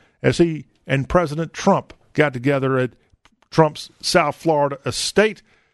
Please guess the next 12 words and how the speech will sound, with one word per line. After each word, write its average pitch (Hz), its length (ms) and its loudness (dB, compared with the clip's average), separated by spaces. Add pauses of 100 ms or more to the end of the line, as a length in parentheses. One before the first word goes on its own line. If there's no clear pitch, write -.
(280)
Johnson 170 640 0
last 185 400 2
week 135 320 -2 (880)
put 170 160 8
his 160 300 -2 (100)
support 185 420 4
behind 135 460 0
President 135 400 0
Trump's 135 460 0
twenty 175 260 0
twenty-four 143 480 0
bid 131 340 0